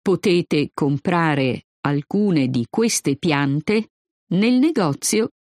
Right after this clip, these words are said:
che trovate vicino al bosco. Nel castello è possibile affittare una grande stanza per celebrare le feste, come per esempio un matrimonio.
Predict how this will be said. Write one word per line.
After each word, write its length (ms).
che 200
trovate 720
vicino 580
al 180
bosco. 640
Nel 240
castello 800
è 160
possibile 1000
affittare 960
una 200
grande 580
stanza 720
per 280
celebrare 840
le 140
feste, 640
come 560
per 220
esempio 680
un 120
matrimonio. 800